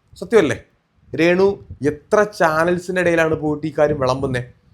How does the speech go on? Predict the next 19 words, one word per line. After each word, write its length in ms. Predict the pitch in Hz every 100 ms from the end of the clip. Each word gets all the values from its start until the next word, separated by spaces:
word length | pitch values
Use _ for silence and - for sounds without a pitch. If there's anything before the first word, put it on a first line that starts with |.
| _ _ _ -
അപ്പൊ 120 | 202
ഈ 80 | 247
സ്ഥാപനത്തിലേക്ക് 960 | 247 190 180 185 202 196 196 180 151 147
പുതിയൊരു 420 | 147 156 175 180
വ-, 440 | 165 - 127 151
വീട് 200 | 160 175
വെക്കാനായിട്ട് 460 | 165 - 156 151 151
ഒരാൾ 180 | 147 143
വരികയാണ്, 480 | 131 131 127 107
അവർക്കൊരു 360 | 117 139 143 160
വർക്ക് 340 | 156 143 -
വരികയാണ്, 420 | 160 143 135 123 98 - _ -
അതുപോലും 420 | 175 226 208 208
ക്യാൻസൽ 340 | 185 160 165 165
ആയി 100 | 147
പോകും. 300 | 135 110 98 _ _ _ _ 170
രേണുവിന് 280 | 190 214
ഇതൊന്നും 180 | 202 190
അറിയാഞ്ഞിട്ടാണോ? 640 | 165 156 156 143 113 101